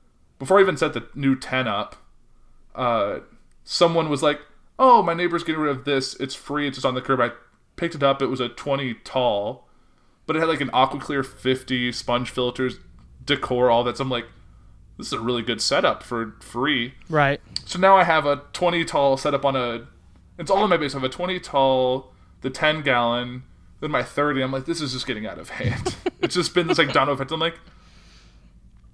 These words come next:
Speaker 1: I don't, I don't know what I'm doing. But, like, I spent, um, but, like, I haven't spent a lot of money for it. It's just, like, all just stuff I'm accruing, but I have, like, all this stuff that I have extra. Like, I ended up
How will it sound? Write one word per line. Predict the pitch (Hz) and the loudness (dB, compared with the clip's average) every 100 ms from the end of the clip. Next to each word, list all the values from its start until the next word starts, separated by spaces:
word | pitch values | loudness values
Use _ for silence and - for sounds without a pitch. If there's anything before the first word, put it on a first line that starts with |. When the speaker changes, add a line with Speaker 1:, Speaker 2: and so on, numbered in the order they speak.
| - - | -20 -10
Speaker 1:
I | 170 | -2
don't, | 165 | 0
I | 147 | 4
don't | 143 | 4
know | 139 | 4
what | 127 113 | 2 0
I'm | 113 | -4
doing. | 113 107 101 | -4 -6 -6
But, | 110 135 | -4 -2
like, | 139 | 0
I | 147 | -2
spent, | 147 - 143 139 - - - - - - - - - | -2 -2 -2 -2 -6 -16 -20 -20 -20 -20 -20 -20 -12
um, | 143 127 90 82 - - - - - - - - - - _ - - - | -6 -4 -4 -8 -14 -20 -20 -20 -20 -20 -20 -20 -20 -20 _ -20 -20 -10
but, | 185 | -4
like, | 180 | 0
I | |
haven't | 190 254 | 0 -2
spent | - | -4
a | 165 | -2
lot | 151 | -2
of | |
money | 135 233 | -2 -4
for | - 107 | -4 -8
it. | 113 | -8
It's | 113 | -8
just, | 139 - | -10 -4
like, | 139 131 | -6 -2
all | 127 131 | 2 2
just | 135 135 131 - - - - - | 2 -2 -2 -10 -18 -20 -20 -18
stuff | - 175 | -2 6
I'm | 180 | 6
accruing, | 135 - 170 165 | 4 -12 -12 -12
but | 135 | -10
I | 139 | -10
have, | 147 | -10
like, | 151 | -12
all | - 131 | -12 -14
this | 143 135 | -12 -16
stuff | - 135 - | -12 -12 -12
that | 131 | -18
I | 131 | -14
have | 127 - | -16 -14
extra. | 113 - - 139 | -18 -16 -16 -14
Like, | 131 - _ _ _ _ _ _ - | -16 -20 _ _ _ _ _ _ -14
I | |
ended | |
up | 180 | -14